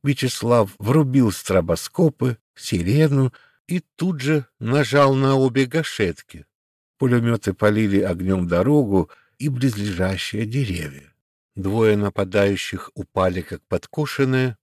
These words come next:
и больше не подавали признаков жизни. Еще двое беспорядочно метались по дороге в лучах света,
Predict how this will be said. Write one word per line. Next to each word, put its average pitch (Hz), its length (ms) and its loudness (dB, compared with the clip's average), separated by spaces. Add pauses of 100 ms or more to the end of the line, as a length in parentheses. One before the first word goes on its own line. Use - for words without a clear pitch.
(120)
и 113 100 -4
больше 117 420 -4
не 110 120 0
подавали 104 560 2
признаков 98 760 -2
жизни. 90 540 -2 (320)
Еще 123 300 -2
двое 123 440 4
беспорядочно 104 920 -2
метались 95 560 0
по 90 140 -6
дороге 127 500 0
в 123 100 -4
лучах 123 420 -2
света, 113 480 0